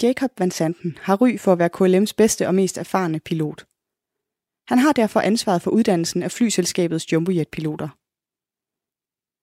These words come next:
Da flyledelsen i K L M får besked om, at det er et af deres fly, der har været involveret i en ulykke på Tenerife,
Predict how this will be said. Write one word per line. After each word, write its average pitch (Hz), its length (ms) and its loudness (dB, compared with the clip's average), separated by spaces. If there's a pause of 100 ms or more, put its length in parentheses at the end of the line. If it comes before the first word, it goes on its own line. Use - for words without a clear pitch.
(100)
Da 226 60 0
flyledelsen 208 680 4
i 196 60 0
K - 120 -4
L 180 220 4
M 226 60 0
får 208 120 0
besked 185 360 0
om, 160 260 -2
at 185 160 -4
det 180 140 4
er - 80 0
et 214 120 0
af 233 80 0
deres 190 260 -2
fly, 240 180 0
der 185 120 -4
har 165 120 -4
været 175 160 4
involveret 180 420 2
i 180 40 4
en 175 120 2
ulykke 202 320 2
på - 80 -16
Tenerife, 175 500 -2